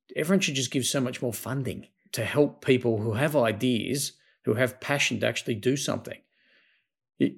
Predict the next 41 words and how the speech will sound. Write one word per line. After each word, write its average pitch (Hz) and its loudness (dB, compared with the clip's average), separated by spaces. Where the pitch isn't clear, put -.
right 196 6
now, 180 6
you 143 8
have 147 4
to 147 0
do 135 8
a - 10
lot 143 10
of 147 6
it 131 8
all 147 10
yourself 139 8
and 135 2
take 131 4
a 123 6
massive 131 2
risk. 127 2
It's - 4
easier 156 6
in 123 0
some 160 6
respects, 120 4
but 131 0
it's 127 0
also 135 4
harder 127 4
in 117 4
how 127 0
much 120 0
competition's 113 0
there. - -4
But - -2
the, - 2
the - 0
level 147 6
of 117 2
funding 123 2
is 127 -4
just - -2
not 117 0
there. 123 0